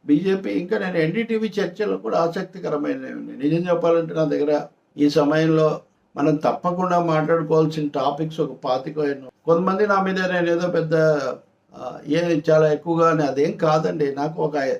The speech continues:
ఐదు నిమిషాల్లో రాయటము, మాట్లాడటము, పాట కట్టడము, ఈ పాట పాడటము,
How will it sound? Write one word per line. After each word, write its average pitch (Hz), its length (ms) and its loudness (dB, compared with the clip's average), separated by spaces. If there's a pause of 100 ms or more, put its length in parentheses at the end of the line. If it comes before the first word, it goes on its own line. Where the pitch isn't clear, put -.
(420)
ఐదు 160 200 0
నిమిషాల్లో 196 440 0
రాయటము, 170 640 2
మాట్లాడటము, 156 840 0
పాట 147 320 0
కట్టడము, 147 640 -4
ఈ 113 100 -12 (160)
పాట 110 180 -4 (160)
పాడటము, 143 640 -2